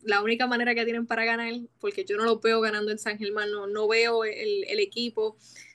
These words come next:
teniendo, ¿verdad? Aguantando la presión de la gente, la cancha, quizás juegan un poco con más miedo que lo que jugarían en su cancha, porque no se sienten cien por ciento seguros por las situaciones de la humedad. Este,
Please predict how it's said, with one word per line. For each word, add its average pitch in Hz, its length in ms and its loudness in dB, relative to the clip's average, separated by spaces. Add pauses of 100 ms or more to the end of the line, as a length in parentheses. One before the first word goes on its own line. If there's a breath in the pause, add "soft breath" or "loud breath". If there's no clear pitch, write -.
(160)
teniendo, 233 920 4
¿verdad? 233 420 4
Aguantando 226 580 -8
la 269 120 -2
presión 240 340 -6
de 233 80 0
la 233 140 0
gente, 220 560 -2
la 214 180 0
cancha, 233 380 -4
quizás 214 200 -10
juegan 226 240 -2
un 233 120 -12
poco 226 260 -2
con 220 180 -8
más 220 160 -4
miedo 220 560 -4 (220 soft breath)
que 233 100 2
lo 226 120 6
que 220 100 0
jugarían 214 380 2
en 226 80 0
su 226 120 -8
cancha, 247 320 -2
porque 220 140 -4
no 208 60 -10
se 214 100 -4
sienten 220 340 -2
cien 214 220 0
por 220 100 0
ciento 208 300 0
seguros 233 960 -2
por 220 100 4
las 208 140 4
situaciones 214 400 -2
de 226 100 2
la 220 80 2
humedad. 220 460 2 (400 soft breath)
Este, 214 840 -2